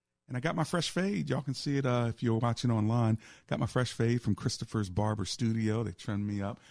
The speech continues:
uh, on my face as well as, uh, the, my, my head and my hairline. Y'all know anything about a hairline? Anyway, uh, if you're in the Elk Ridge or Columbia, Maryland area, check 'em out. And,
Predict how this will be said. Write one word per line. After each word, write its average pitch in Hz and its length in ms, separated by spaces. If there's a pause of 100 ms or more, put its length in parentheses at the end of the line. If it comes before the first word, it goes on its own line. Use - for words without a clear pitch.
(260)
uh, 87 420
on 95 180
my 87 100
face 127 420
as 90 120
well 92 260
as, 90 200
uh, 85 320
the, 87 140
my, 98 160
my 87 200
head 131 380
and 85 120
my - 80
hairline. 127 680 (400)
Y'all 104 140
know 104 120
anything 104 280
about 98 200
a 98 40
hairline? 107 540 (220)
Anyway, 85 380 (360)
uh, 90 220
if 92 160
you're 113 100
in 101 60
the 98 120
Elk 104 260
Ridge 101 200
or 95 100
Columbia, 95 500
Maryland 90 420
area, 90 300
check - 280
'em 92 100
out. 92 220
And, 87 120